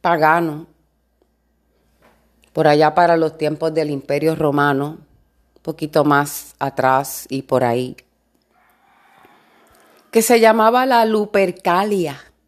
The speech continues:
Luper viene de lobo.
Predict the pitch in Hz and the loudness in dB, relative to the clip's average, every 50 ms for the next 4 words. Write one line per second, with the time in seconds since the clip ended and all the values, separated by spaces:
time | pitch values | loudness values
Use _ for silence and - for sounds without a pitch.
0 | _ _ _ _ _ _ _ _ _ _ - 196 262 294 294 - 233 226 226 247 | _ _ _ _ _ _ _ _ _ _ 0 2 2 2 4 4 2 2 4 2
1 | 269 302 - - - _ _ - - - - - _ _ _ _ _ _ _ _ | 0 -2 -4 -14 -20 _ _ -20 -20 -20 -20 -20 _ _ _ _ _ _ _ _
2 | _ _ _ _ _ _ _ _ _ _ _ _ _ _ _ _ _ _ _ _ | _ _ _ _ _ _ _ _ _ _ _ _ _ _ _ _ _ _ _ _
3 | _ - 165 202 208 202 208 208 202 190 180 185 175 170 160 156 156 170 196 202 | _ 0 4 4 6 6 4 4 2 2 2 2 2 4 4 4 4 4 4 4
4 | 160 165 165 156 147 - | 2 -2 -4 -4 -6 -14